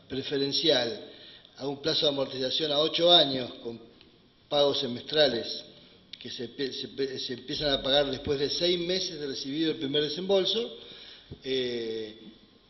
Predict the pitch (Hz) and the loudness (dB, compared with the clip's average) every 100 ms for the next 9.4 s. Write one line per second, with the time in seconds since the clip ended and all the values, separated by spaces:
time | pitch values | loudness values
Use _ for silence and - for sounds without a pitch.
0 | - 120 - - 117 123 143 135 117 135 | -14 -14 -14 -10 -4 -2 0 0 -2 -2
1 | 143 139 120 120 139 123 110 110 - 107 | -2 -2 -2 -2 -4 -8 -12 -14 -20 -20
2 | - 120 120 120 131 143 131 113 110 113 | -16 -16 -14 -10 -8 -8 -10 -8 -6 -2
3 | 127 135 120 117 131 135 135 110 107 110 | 0 2 2 -2 -2 -2 -4 -4 -8 -6
4 | 113 98 90 - 104 131 131 123 - 127 | -6 -6 -8 -14 -6 -4 -2 -2 -2 -4
5 | 117 117 123 113 104 110 123 135 135 104 | -6 -4 -4 -6 -10 -8 -6 -4 -4 -6
6 | 110 98 117 110 107 104 139 135 - 107 | -10 -6 -8 -8 -12 -8 -6 -6 -6 -6
7 | 110 - 123 113 107 98 95 101 131 131 | -6 -6 -8 -12 -16 -18 -20 -10 -6 -2
8 | 143 139 120 120 139 143 120 123 127 131 | 0 -2 -4 -4 -4 -2 -4 -4 -4 -4
9 | 131 135 135 127 | -2 -2 -2 -6